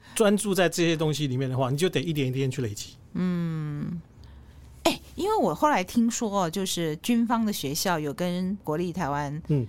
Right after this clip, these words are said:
Speaker 2: 师范大学翻译研究所有合作。
Speaker 1: 嗯。
Speaker 2: 所以我在想说，是不是军方觉得还是从我们军人自己培养起来口译人员比较完备？
Speaker 1: 一个例子，
Speaker 2: 嗯。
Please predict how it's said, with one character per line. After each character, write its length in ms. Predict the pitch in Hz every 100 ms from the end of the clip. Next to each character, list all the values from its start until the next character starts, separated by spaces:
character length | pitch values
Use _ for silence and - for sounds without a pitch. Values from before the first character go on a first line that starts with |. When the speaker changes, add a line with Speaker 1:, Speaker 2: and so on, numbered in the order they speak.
| -
Speaker 2:
师 140 | -
范 120 | 190
大 120 | 175
学 140 | 170 151
翻 140 | 165
译 60 | 160
研 60 |
究 120 | 151 156
所 160 | 127 - - - -
有 120 | 190
合 260 | 180 196 185
作。 320 | - - - - -
Speaker 1:
嗯。 180 | 151 117 - - -
Speaker 2:
所 140 | - 339
以 40 |
我 40 |
在 140 | 226 311
想 240 | - 160
说， 180 | 170 240
是 120 | 247
不 60 | 254
是 300 | 262 240 185
军 220 | - 233
方 180 | 254 247
觉 160 | 208
得 180 | 180 170
还 200 | - 220
是 120 | 262 320
从 180 | 226
我 40 | 220
们 120 | 175
军 180 | 226 247
人 140 | 190
自 100 | 190
己 80 | 202
培 160 | 170 160
养 180 | 165
起 200 | 202 -
来 100 | 123
口 220 | - - 156
译 80 |
人 180 | 165 143
员 220 | 127 123 -
比 100 | 147
较 120 | 185
完 220 | 170 107 113
备？ 240 | - 156 - -
Speaker 1:
一 120 | 190
个 160 | 196
例 220 | 170 190 123
子， 200 | - - -
Speaker 2:
嗯。 220 | 196 180